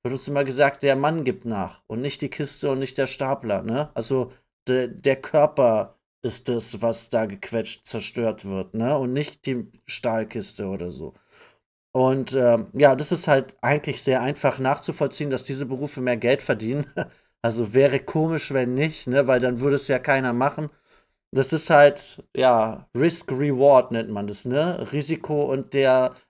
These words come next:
darauf folgende Mehrnutzen, den man sozusagen haben kann. Eine Sache, die ich jetzt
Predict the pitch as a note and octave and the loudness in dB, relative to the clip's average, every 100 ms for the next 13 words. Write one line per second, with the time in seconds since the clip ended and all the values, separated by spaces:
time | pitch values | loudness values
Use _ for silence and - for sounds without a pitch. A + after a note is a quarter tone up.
0 | - A#2+ C3+ D3+ - C#3 C3+ C3+ B2+ C3 | -2 2 4 2 2 2 2 0 -2 0
1 | C3+ C#3+ C3 B2 B2 B2 - A#2 A2 G#2+ | 0 2 0 -2 -2 -4 -6 -6 -4 -2
2 | G#2+ G#2 G#2 A2+ G#2 G2+ G2 F#2+ F#2+ F#2 | -4 -6 -10 -10 -4 -2 -2 -4 -6 -6
3 | F2+ - - - - D3 D#3+ B2 D#3 E3+ | -10 -14 -16 -12 -4 -2 -2 0 2 4
4 | G3+ F3+ C#3 E3 D#3+ C#3+ C3 - - | 4 4 2 -2 0 -2 -4 -8 -16